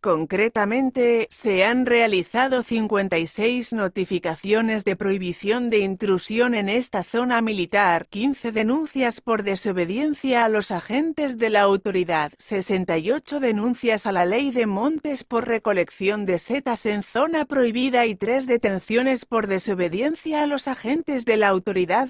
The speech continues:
por entrar en el recinto habiendo sido advertidos de que la intrusión era ilícita.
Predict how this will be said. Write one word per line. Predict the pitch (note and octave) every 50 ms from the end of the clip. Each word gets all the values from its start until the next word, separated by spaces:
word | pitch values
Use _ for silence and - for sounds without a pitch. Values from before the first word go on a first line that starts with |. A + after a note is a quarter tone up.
| B3 _
por | A#3+ A3+ A3
entrar | G#3 G3+ G3 G3 F#3 - A3 B3 C4
en | C4 B3 A3+
el | G#3+ G#3 G3+
recinto | F#3+ F#3 E3+ - - G3+ A3+ C#4 D4+ D4 - D4 B3
habiendo | G3+ F3 F3+ F3 G3 A3 A#3 A#3 A3+ A3 G3
sido | - - A#3 B3+ C#4 B3+ C4 A#3+ A3+
advertidos | A3 G3+ F#3 F#3+ F#3 F3+ F3 - A#3 C4+ D#4 D4+ D4+ C#4+ C4 B3
de | A#3 G#3+ -
que | G#3+ G3+
la | G3 F#3+ F#3
intrusión | F#3+ F#3+ F#3 G#3 F#3+ F3 E3 - - G#3 A#3 B3 A3+
era | A#3+ C4+ D4 C#4+ C#4 C#4
ilícita. | C#4 C4 B3+ C4 G#3+ - F#3 E3 D#3+ - D#3 D3+ D3 C#3+ C#3+ C#3 -